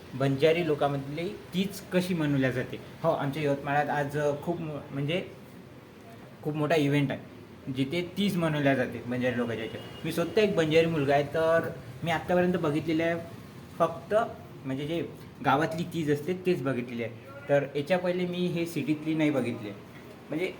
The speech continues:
घरचे जात होते पण मी नव्हतं जात त्या कारण. आत्ता just आंघोळ झालेली आहे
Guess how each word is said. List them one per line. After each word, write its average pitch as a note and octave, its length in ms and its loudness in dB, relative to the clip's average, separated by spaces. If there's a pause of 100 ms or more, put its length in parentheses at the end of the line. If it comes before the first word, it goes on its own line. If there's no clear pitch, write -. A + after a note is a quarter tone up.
(160)
घरचे C#3+ 280 0
जात D#3+ 160 2
होते C#3 180 -2
पण D3+ 80 -4
मी D3+ 160 -2
नव्हतं C#3 240 -2
जात A#2 160 -4 (480)
त्या C3+ 120 0
कारण. A#2+ 220 -4 (1800)
आत्ता D#3 240 -2
just E3 260 4
आंघोळ D3 280 2
झालेली D3 340 4
आहे - 160 -2